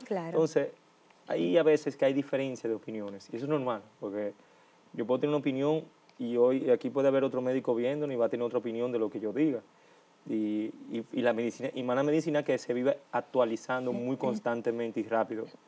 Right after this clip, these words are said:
Speaker 2: Entonces, eso trataba de siempre decir esa parte, una porque no quería que hubiera un trato diferente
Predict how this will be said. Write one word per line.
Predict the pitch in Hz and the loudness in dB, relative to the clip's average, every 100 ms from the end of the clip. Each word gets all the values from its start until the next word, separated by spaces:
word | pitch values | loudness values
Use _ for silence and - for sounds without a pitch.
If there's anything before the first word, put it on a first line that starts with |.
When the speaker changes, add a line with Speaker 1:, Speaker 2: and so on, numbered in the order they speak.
| - - | -20 -12
Speaker 2:
Entonces, | 220 - 127 131 143 139 - - _ _ - | -12 -8 -6 2 4 4 0 -12 _ _ -4
eso | 131 - 160 156 151 - _ _ _ _ _ | -4 4 6 8 6 0 _ _ _ _ _
trataba | - 117 - 156 151 135 | 2 4 6 8 8 8
de | 131 | 4
siempre | 139 131 139 | -2 -2 0
decir | 139 139 | 0 0
esa | 135 147 | -2 0
parte, | 147 123 120 - _ - - | 2 0 -2 -14 _ -20 -6
una | 143 156 147 | 0 2 2
porque | 139 123 | 0 0
no | 123 120 | -2 -2
quería | 127 135 | 0 0
que | 127 | 2
hubiera | 127 127 | 0 0
un | |
trato | 123 123 127 | 0 -2 -2
diferente | 127 135 127 113 | -2 -2 -2 -6